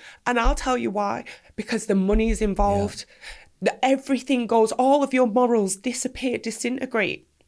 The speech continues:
Speaker 1: because you're getting your paycheck.
Speaker 2: Yeah.
Speaker 1: And you have no care that you're ruining someone's family unit. You have no care that you have just imitated a seven-year-old. Like, do you know what I mean? Like, your whole view of reality is distorted.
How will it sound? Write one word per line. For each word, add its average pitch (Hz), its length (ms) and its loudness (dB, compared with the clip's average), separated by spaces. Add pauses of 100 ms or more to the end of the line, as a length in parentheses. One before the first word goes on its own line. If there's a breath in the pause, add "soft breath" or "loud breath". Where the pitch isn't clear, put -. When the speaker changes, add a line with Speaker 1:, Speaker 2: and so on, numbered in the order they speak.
(640)
Speaker 1:
because 185 360 0
you're 190 260 4
getting 180 320 -2
your 165 180 2
paycheck. 151 760 -4
Speaker 2:
Yeah. - 80 -12 (420 loud breath)
Speaker 1:
And 202 260 0
you 320 140 4
have 339 240 -2
no 330 440 2 (220 loud breath)
care 269 380 4
that 233 160 0
you're 240 200 4
ruining 247 400 0
someone's 226 420 0
family 220 380 -4
unit. 214 500 -2 (220 loud breath)
You 285 100 -2
have 359 140 0
no 370 180 2
care 320 480 0
that - 120 -2
you 269 200 2
have 269 160 0
just - 340 -4 (320 loud breath)
imitated 311 640 2
a 233 80 -2
seven-year-old. 254 1000 0
Like, 214 200 -2
do - 100 -4
you - 40 -2
know - 80 -2
what - 80 -4
I - 20 -6
mean? 381 140 0
Like, - 180 -6 (220 loud breath)
your 311 120 6
whole 359 600 4
view 285 460 6
of 269 180 0
reality 277 560 2
is 220 100 -2
distorted. 269 1160 0